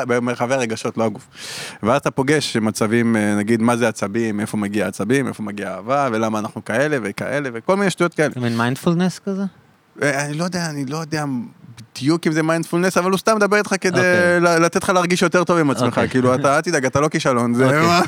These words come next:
Speaker 1: <laughs> משהו קורה בעולם הזה.
Speaker 2: אוקיי, אוקיי.
Speaker 1: שהוא יותר גדול ממך, דברים כאלה. אז, אז, אז, כאילו, אחד השיעורים הראשונים בר-, ברוחניות זה,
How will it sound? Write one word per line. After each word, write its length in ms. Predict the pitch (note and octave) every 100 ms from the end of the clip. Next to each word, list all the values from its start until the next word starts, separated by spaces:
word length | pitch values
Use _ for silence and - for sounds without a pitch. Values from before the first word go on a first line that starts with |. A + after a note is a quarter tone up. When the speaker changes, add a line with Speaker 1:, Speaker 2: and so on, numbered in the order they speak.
| -
Speaker 1:
<laughs> 120 | F#3+
משהו 220 | - F#3
קורה 280 | - D#3+ E3
בעולם 420 | C#3 C3 C3+ C3
הזה. 140 | A#2+ A2+
Speaker 2:
אוקיי, 100 | B2+ - G2
אוקיי. 40 | G2
Speaker 1:
שהוא 140 | - B2+
יותר 180 | B2+
גדול 220 | D3 C#3 A#2+
ממך, 120 | A2+
דברים 360 | A2+ B2 D3+
כאלה. 300 | D3+ C#3 B2+ G2 - - -
אז, 800 | A2 A#2+ A#2+ B2+ B2+ B2 B2 B2
אז, 300 | - B2+ B2 B2
אז, 200 | B2 A#2
כאילו, 220 | C#3+ C3+
אחד 180 | C3+ F3
השיעורים 320 | E3 D#3 D#3+
הראשונים 400 | D3 C#3+ C#3 D3+
בר-, 180 | C#3 A#2+
ברוחניות 680 | A#2 A#2 - B2 C#3 F#3 F3+
זה, 340 | C3+ C3+ C3